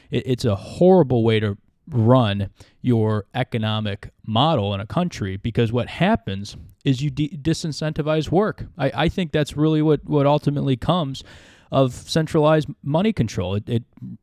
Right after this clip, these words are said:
essentially turns into communism at the end of the day. And then part of the reason for that is because people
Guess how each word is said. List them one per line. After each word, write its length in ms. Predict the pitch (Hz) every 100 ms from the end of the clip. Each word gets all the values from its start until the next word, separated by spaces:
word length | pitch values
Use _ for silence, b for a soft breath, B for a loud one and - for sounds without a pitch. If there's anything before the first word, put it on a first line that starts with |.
| -
essentially 640 | - - 117 - 123 156 147
turns 320 | - 147 135
into 220 | 147 160
communism 600 | - 170 226 196 101 107
at 120 | 104
the 100 | -
end 120 | 98 98
of 40 |
the 100 | 95
day. 260 | 92 92 95
And 100 | 104
then 140 | 107
part 300 | - 120 123
of 40 |
the 100 | 175
reason 380 | 160 117 110 143
for 300 | - 165 170
that 280 | 98 90 123 B B -
is 120 | 123
because 280 | 165 143 123
people 540 | - 123 151 160 180